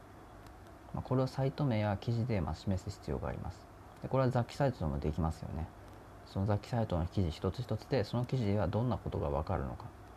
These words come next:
で、結論を、まあ、タイトルに入れてしまうっていうのも、ある意味テクニックかなと思います。こういった基礎的なことを抑えれば、雑記サイトでも十分まずアクセスを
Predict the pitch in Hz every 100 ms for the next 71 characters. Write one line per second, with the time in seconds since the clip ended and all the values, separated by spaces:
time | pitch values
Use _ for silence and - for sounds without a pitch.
0 | - - - - - - - - - 110
1 | 127 127 131 - - - 110 95 76 110
2 | 104 87 78 82 85 - - 82 87 -
3 | 87 67 73 73 82 82 73 73 - 104
4 | 90 80 - 78 78 90 - - - -
5 | - - - - - - - - - -
6 | - 131 139 - 131 - 135 143 143 170
7 | - 95 101 104 85 92 87 110 92 -
8 | 123 - 98 85 98 92 87 87 95 -
9 | - - 104 113 71